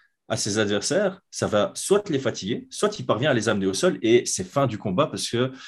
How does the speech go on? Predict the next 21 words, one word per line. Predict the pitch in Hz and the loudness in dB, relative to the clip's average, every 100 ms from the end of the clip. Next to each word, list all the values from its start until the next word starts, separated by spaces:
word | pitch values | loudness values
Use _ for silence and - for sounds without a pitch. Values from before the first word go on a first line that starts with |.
| - - _ | -20 -20 _
grand | - 127 | 2 4
endpoint | 117 127 127 | 4 4 2
ultra | 123 113 113 | 0 -2 -2
violent. | 98 92 - - | 0 -4 -6 2
Et | 170 202 | 6 6
Alistair | - 101 98 - | 2 -4 -4 -2
Overeem | 95 92 117 196 170 | 0 2 4 2 2
a | 110 | 0
montré | 104 104 117 - 170 127 _ - | 0 0 0 0 0 -2 _ 0
que, | 123 | 4
euh, | 135 127 104 92 92 | 4 4 0 -2 -4
bah | 92 98 | -4 -2
voilà, | 120 107 92 90 | 2 2 0 -8
ça, | - - 92 - | -8 -6 -6 -8
la | 76 101 | -8 -6
défense | 92 104 131 131 101 | -4 -2 0 0 0
de | 101 98 98 | -4 -4 -4
Pavlovich | 95 107 98 104 127 127 - | -2 -2 0 -2 -2 -4 -6
sur | - 131 | -6 -4
son | 110 92 | -4 0
dos, | 139 | 0